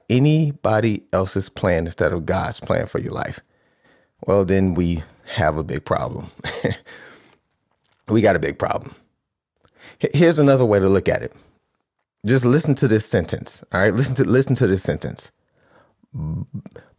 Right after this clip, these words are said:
blank is more important than letting Jesus and the Holy Spirit of God lead you in living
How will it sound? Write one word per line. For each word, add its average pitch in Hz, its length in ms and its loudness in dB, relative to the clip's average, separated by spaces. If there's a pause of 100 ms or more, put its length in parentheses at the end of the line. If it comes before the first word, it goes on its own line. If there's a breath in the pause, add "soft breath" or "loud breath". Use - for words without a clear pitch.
blank 139 720 2 (1040)
is 98 220 2
more 107 300 4
important - 640 0 (460)
than 98 240 2
letting 104 300 2
Jesus 110 400 2
and 107 200 0
the 101 60 0
Holy 95 300 2
Spirit 92 360 0
of 87 120 -2
God 82 460 0
lead 107 760 2 (220)
you 90 420 2
in 82 220 -2
living 104 300 2